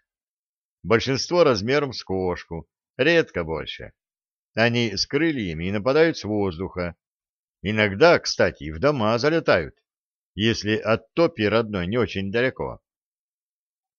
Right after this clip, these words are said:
И болотника мы не встретили. Ну, он, ладно, мог и полениться, но болотницы...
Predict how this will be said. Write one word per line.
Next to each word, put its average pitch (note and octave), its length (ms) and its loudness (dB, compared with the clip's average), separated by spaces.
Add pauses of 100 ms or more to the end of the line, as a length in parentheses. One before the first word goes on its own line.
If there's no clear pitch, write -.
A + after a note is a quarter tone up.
(520)
И A2 120 0
болотника G2 680 0
мы A2+ 120 -2
не A2+ 100 -4
встретили. G#2 680 -6 (800)
Ну, D#3+ 440 -2
он, D3+ 200 2
ладно, C#3 360 4
мог B2+ 200 0
и A#2+ 60 -2
полениться, B2 760 -2
но E2 180 -4
болотницы... G#2 1120 2